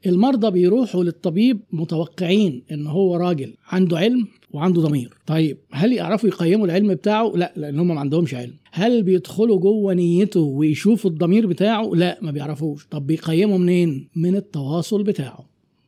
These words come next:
من طريقة التواصل وطريقة كلامه. العيان بيبدأ يحكم إن، آه، الدكتور ده، لا، ده فاهم، لا، لا، ده قلبه عليا.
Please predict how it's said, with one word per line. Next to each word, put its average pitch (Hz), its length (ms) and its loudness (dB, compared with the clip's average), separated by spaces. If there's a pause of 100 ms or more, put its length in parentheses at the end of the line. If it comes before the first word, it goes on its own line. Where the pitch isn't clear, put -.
من 151 160 -6
طريقة 180 460 -4
التواصل 180 560 -6
وطريقة 160 520 -4
كلامه. 208 440 0 (580)
العيان 156 580 -2
بيبدأ 165 380 -2
يحكم 156 520 -6 (720)
إن، 170 440 -2
آه، 147 200 -14 (160)
الدكتور 175 560 -2
ده، 170 280 -2 (880)
لا، 139 160 -4
ده 131 120 -4
فاهم، 127 400 -2 (1300)
لا، 156 320 -6
لا، 147 240 -6
ده 139 120 -8
قلبه 143 280 -4
عليا. 143 400 -4